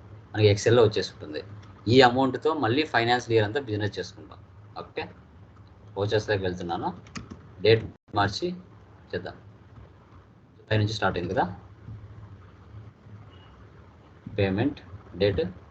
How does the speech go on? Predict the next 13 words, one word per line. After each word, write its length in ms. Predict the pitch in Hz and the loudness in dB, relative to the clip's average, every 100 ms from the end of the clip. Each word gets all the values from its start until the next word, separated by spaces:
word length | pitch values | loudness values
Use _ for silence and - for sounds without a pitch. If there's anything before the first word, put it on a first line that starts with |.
| - - - | -20 -14 -2
వన్ 240 | 95 104 | 2 2
సెవెన్. 360 | 107 95 87 82 - - - - - - - - - - - - - - | 2 -2 -4 -8 -12 -20 -6 -6 -6 -14 -20 -20 -20 -20 -20 -20 -20 0
So 100 | - 147 | 4 4
పేయబుల్స్ 560 | - 127 143 143 147 123 | 6 4 4 2 0 0
ఏవైతే 340 | 113 117 127 | 2 2 2
ఉంటాయో, 420 | 113 101 90 98 175 190 - | 0 0 0 2 0 -2 -2
థర్టీ 260 | 120 113 139 - | 0 2 0 0
ఫస్ట్ 240 | 143 139 127 | 0 0 2
మార్చ్లో 400 | 117 117 110 135 | 4 4 2 -2
డబ్బులు 340 | 120 104 135 | 0 0 2
చెల్లించకపోయినా 640 | 123 107 127 135 120 107 135 | 0 2 4 4 2 0 0
చెల్లించినట్టుగా 560 | 135 117 135 120 117 | 2 4 4 2 0
చూపించుకుంటారు. 560 | 131 120 117 104 87 78 | 0 0 0 -2 -2 -4